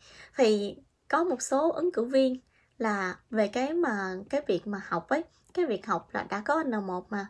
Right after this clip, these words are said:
các anh chị đã có N một mà xét về bằng cấp thì Thuận chỉ có N bốn thôi, mà các anh chị đã có N một rồi. Thì mà tại sao các anh chị lại không được? Thuận, Thuận thắc mắc nha, Thuận thắc mắc, Thuận thắc mắc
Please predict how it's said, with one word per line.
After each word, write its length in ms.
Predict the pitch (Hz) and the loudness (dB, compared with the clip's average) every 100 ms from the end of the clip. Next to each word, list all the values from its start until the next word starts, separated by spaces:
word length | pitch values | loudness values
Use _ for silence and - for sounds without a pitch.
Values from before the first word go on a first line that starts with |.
| - | -12
các 100 | - | -8
anh 140 | 294 254 | -6 -4
chị 140 | - | -4
đã 100 | 220 | -6
có 220 | 226 302 | -6 -4
N 240 | 285 214 196 | -4 -4 -4
một 260 | 180 185 | -8 -6
mà 120 | 196 190 | -8 -6
xét 340 | - 285 - | -4 -4 -2
về 180 | 233 202 | -2 0
bằng 200 | 208 196 | -2 -6
cấp 180 | 262 - | -6 -4
thì 60 | 254 | -4
Thuận 240 | 190 196 | -2 -4
chỉ 80 | 220 | 0
có 200 | 277 277 | 2 2
N 240 | 240 185 | 0 -2
bốn 260 | 208 254 359 | 0 0 0
thôi, 160 | 302 233 - - - | 0 -2 -8 -14 0
mà 100 | 294 | 0
các 160 | - | 2
anh 120 | 277 247 | -4 0
chị 140 | 190 | 0
đã 100 | 220 | 0
có 200 | 220 294 | 0 -2
N 240 | 254 196 | 0 -2
một 200 | 185 180 | -2 -2
rồi. 240 | 214 190 190 - - - - - _ 262 | 0 0 0 -6 -8 -8 -14 -20 _ -4
Thì 340 | 247 220 190 - | 0 2 0 -2
mà 100 | 202 | -2
tại 160 | 202 | -2
sao 140 | 214 262 | 0 0
các 100 | 311 | 0
anh 160 | 277 247 | -2 0
chị 200 | 180 190 | 0 0
lại 160 | 196 | -2
không 240 | 214 254 247 | -2 -2 2
được? 260 | 190 175 - _ _ _ | 2 0 -6 _ _ _
Thuận, 300 | - - 202 | 0 0 0
Thuận 180 | 208 196 | -4 -4
thắc 180 | 294 330 | -6 -2
mắc 220 | 370 392 | -2 0
nha, 160 | 349 269 - | -4 -6 -8
Thuận 180 | 180 214 | -6 -4
thắc 120 | 339 | -2
mắc, 240 | 349 381 - - - - - - | 0 -2 -4 -18 -20 -20 -20 -4
Thuận 160 | 214 | -2
thắc 180 | 302 302 | -2 0
mắc 160 | 349 | 0